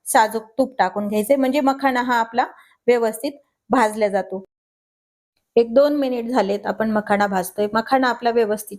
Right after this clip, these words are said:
छान भाजून झालेला आहे. हाताने क्रश करून पाहायचं, तुकडे पडले पाहिजेत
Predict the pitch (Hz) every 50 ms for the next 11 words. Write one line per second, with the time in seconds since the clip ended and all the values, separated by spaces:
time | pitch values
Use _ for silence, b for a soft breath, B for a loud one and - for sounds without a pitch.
0 | - - - 208 226 269 269 B B B B B B _ _ - 247 208 190 196
1 | 208 202 196 220 202 196 185 180 180 175 180 185 175 170 B B B B - -
2 | 285 277 311 302 294 302 302 320 294 320 320 - - 285 285 285 277 269 277 269
3 | 240 - 254 233 233 254 240 247 247 247 247 269 254 240 247 254 254 262 240 214
4 | 240